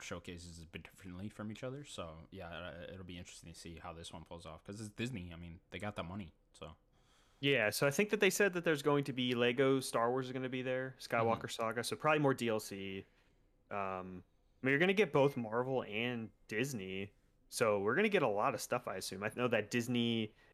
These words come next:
Speaker 2: free-to-play, like, Kingdom Hearts game, Disney Dreamlight Valley,
Speaker 1: Oh,
Speaker 2: that's supposed
Speaker 1: yeah.
Speaker 2: to be there as well,
Speaker 1: <laughs> Yeah,
Speaker 2: which is
Speaker 1: yeah, yeah,
Speaker 2: releasing, I
Speaker 1: that'll be
Speaker 2: think, this
Speaker 1: there.
Speaker 2: week.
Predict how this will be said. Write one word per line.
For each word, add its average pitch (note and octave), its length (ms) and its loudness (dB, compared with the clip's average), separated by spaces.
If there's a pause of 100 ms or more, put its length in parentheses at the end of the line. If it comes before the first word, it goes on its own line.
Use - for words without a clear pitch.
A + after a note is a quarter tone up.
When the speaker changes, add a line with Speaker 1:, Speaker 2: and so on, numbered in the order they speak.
(380)
Speaker 2:
free-to-play, C3 800 4
like, A2 360 -2 (360)
Kingdom C#3+ 240 0
Hearts C#3+ 220 0
game, C#3+ 320 -2 (280)
Disney C#3 220 4
Dreamlight C3+ 380 4
Valley, C3+ 400 -4 (280)
Speaker 1:
Oh, G#2+ 80 0
Speaker 2:
that's B2+ 120 4
supposed D#2+ 220 -2
Speaker 1:
yeah. - 20 -12
Speaker 2:
to - 60 -14
be B2+ 100 0
there A#2+ 180 4
as B2+ 120 0
well, A#2+ 160 4
Speaker 1:
<laughs> - 20 4
Yeah, C3+ 60 6
Speaker 2:
which C#3+ 180 2
is C#3 80 2
Speaker 1:
yeah, A#2 60 -2
yeah, B2 40 2
Speaker 2:
releasing, C#3 320 2
I B2+ 40 2
Speaker 1:
that'll A#2 100 0
be - 0 -
Speaker 2:
think, B2+ 180 -2
this A2 140 -6
Speaker 1:
there. G#2 80 -12
Speaker 2:
week. A2+ 300 -8